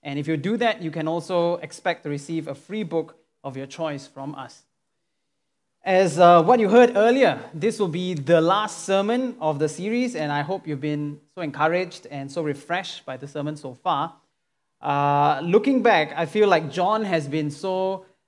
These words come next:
uh, gentle and so considerate towards us. I mean, if you were to imagine, right, just imagine yourself as a new Christian, and, you know, you're, you're totally blur, you don't know anything,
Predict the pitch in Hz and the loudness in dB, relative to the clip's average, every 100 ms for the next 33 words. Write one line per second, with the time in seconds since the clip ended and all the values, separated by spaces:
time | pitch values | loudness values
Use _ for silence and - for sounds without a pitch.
0 | _ 139 131 123 160 185 240 254 - _ | _ -12 -10 -4 -4 0 -2 -2 -8 _
1 | _ 147 143 143 175 165 165 175 - 151 | _ -10 -8 -8 -4 0 0 -4 -8 -10
2 | 143 180 160 208 208 - 151 196 202 220 | -6 -6 -2 -2 -4 -4 0 0 0 -6
3 | 220 - _ _ _ _ 160 175 202 185 | -6 -14 _ _ _ _ -2 -2 -2 -4
4 | 147 170 170 165 165 180 175 160 170 196 | -2 0 2 4 2 2 -6 -4 -2 -2
5 | 185 139 120 151 151 214 185 165 165 165 | -4 -6 -6 -8 -4 -6 -4 -4 -2 -2
6 | 180 180 143 139 202 156 127 - 147 147 | -4 -6 -6 -4 -2 -2 -2 -10 -10 -6
7 | 147 143 151 151 214 262 202 185 - 135 | -6 -6 -6 -2 0 0 -4 -6 -8 -12
8 | - _ _ _ _ - 156 151 151 151 | -14 _ _ _ _ -8 -4 0 0 0
9 | 151 151 170 160 175 185 151 151 156 175 | -4 -8 -6 -2 0 2 2 0 -2 -2
10 | 175 185 151 160 165 190 202 180 _ 143 | 0 0 0 2 2 2 -4 -12 _ -10
11 | 143 143 165 196 180 175 185 196 220 | -6 -2 -2 -2 -4 -6 -6 -6 -10